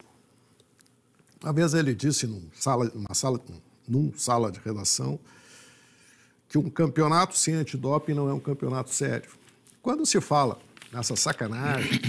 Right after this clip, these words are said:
<coughs> sacanagem, vamos usar o termo, no po-, va-, vamos no populacho, né, das apostas, são fraudes aos resultados de jogos, certo? É fraudar o resultado do jogo. O que é o doping se não fraudar o resultado de uma competição?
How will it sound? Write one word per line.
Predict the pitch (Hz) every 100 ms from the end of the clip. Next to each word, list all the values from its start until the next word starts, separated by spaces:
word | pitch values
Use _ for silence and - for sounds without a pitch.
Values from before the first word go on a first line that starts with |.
| -
<coughs> | - - -
sacanagem, | - 339 339 294 -
vamos | - - 131
usar | 131
o |
termo, | - 143 151 - -
no | 78
po-, | - -
va-, | 131 131
vamos | 120 160 139
no | 127
populacho, | 117 135 - 120 143 - -
né, | 127 165 - _ - - - - _ -
das | 127 110
apostas, | 104 - 107 139 147 - - - - _ _ _ _ _ _ - _ -
são | - - -
fraudes | - - 151 156 175 170
aos | 170
resultados | - 165 156 143 143 135 147 143
de | 190
jogos, | 147 - - - - - - _ _ _ _ _ _ _ _ _ _ _
certo? | - 113 - - - _ _ _ _ _
É | 90
fraudar | - 123 120 120
o | 127
resultado | 135 127 127 123 117
do | 139
jogo. | 190 262 - - - - -
O | -
que | - -
é |
o | 294
doping | 226 160 165 - 123
se | -
não | 139 147 143
fraudar | 143 123 113 143
o | 127
resultado | 127 113 117 123 123 110
de | 120
uma | 110
competição? | 107 - 107 - - 107